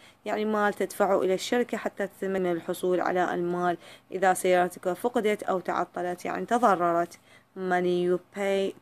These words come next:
to a company so you can get money if your car is lost or damaged. تمرين عن الإسقاطات المعاني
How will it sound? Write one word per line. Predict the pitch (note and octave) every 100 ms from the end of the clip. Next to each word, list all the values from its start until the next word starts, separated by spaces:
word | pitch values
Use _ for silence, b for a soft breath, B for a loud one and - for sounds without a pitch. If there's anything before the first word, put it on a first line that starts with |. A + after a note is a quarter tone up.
| -
to | -
a | G3 -
company | B3+ C4 A3 G3 G3 -
so | - - F#3+
you | F3 F3 F3 -
can | G3 F3 E3+
get | F3 E3+ -
money | F#3 A#3 A3 G#3+ B B B _
if | G3 G3+ -
your | F#3 F3+ - F#3+
car | F3 E3+ F#3
is | E3 F#3
lost | G3 G#3+ G#3+ - -
or | F#3 F#3 F3+
damaged. | D#3+ G3 F3 E3 -
تمرين | - A3+ G#3 G3+ G3+ G3
عن | G3
الإسقاطات | F#3+ F3 - - F#3+ F#3 B3 B3 A#3+
المعاني | A3+ A3+ A3+ G#3+ A3 A3